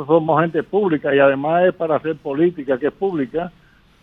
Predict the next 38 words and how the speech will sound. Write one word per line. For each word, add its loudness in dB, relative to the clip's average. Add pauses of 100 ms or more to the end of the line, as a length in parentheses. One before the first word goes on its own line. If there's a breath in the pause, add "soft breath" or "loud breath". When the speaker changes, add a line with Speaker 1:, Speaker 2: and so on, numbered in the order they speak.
(340 soft breath)
Speaker 2:
En -8
mi 0
caso, 2
después, 2
las 4
emociones 0
tal -2
vez 2
me -2
llevaron 4
a 2
Monte 0
Plata, -2 (600)
aun -6
cuando 2
en 0
el 0
Gran 2
Santo 0
Domingo -2
nosotros -2
tenemos -2 (100)
una 4
gran 4
movilidad. 4 (100)
Speaker 1:
Y -8
más -4
Speaker 2:
Pero -4
Speaker 1:
arraigo, 2
Speaker 2:
bien. -2 (140)
Speaker 1:
más -8
arraigo -2
social, -6
Speaker 2:
Y -6
mu-, -8
Speaker 1:
se -10
puede -10
decir. -16